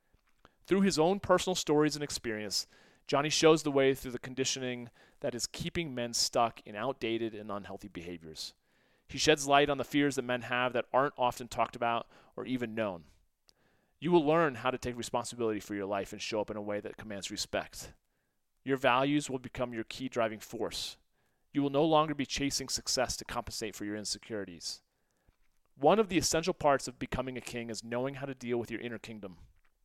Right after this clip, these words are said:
the thoughts and feelings that keep you up at night, distract you, nag at you, and get in your way. Johnny will teach you how to deal with your emotions and shift your beliefs so that your inner kingdom is a place of deep contentment.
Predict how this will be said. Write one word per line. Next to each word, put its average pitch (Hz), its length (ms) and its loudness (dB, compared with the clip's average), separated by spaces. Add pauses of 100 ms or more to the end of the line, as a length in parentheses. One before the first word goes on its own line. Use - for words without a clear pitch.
(340)
the 104 100 -2
thoughts 131 460 0
and 120 120 -14
feelings 120 420 -4
that 107 100 -10
keep - 260 -10
you 117 140 -2
up 104 100 -2
at 82 80 -8
night, 92 240 -10 (360)
distract 127 480 0
you, 123 240 -4 (340)
nag 107 320 -2
at 113 100 -2
you, 123 260 0 (320)
and 113 140 -12
get 123 140 2
in 107 60 -8
your 107 120 -4
way. 95 260 -2 (920)
Johnny 156 280 4
will 180 100 2
teach - 260 -4
you 143 80 -2
how 147 380 4 (180)
to 147 100 -4
deal 117 440 0
with 117 200 -8
your 104 100 -6
emotions 131 540 -2
and 98 80 -10
shift - 240 -6
your 123 80 -6
beliefs 110 540 -4 (280)
so - 140 -6
that 117 100 -8
your 113 200 0
inner 156 180 -4
kingdom 123 500 -4
is 110 140 -10
a 110 60 -10
place 117 320 -4
of 101 160 -12
deep 110 220 -10
contentment. 101 500 -14